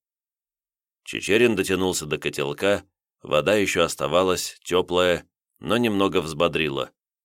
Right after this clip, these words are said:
И вновь мысли о Витьке. Нет,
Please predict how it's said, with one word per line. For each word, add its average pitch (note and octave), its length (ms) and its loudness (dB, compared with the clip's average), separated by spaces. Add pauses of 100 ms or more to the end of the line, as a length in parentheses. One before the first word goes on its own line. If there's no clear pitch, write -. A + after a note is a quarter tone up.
(400)
И - 120 0
вновь F#2+ 420 0
мысли F2+ 520 0
о E2 120 0
Витьке. E2 540 -4 (580)
Нет, - 680 -8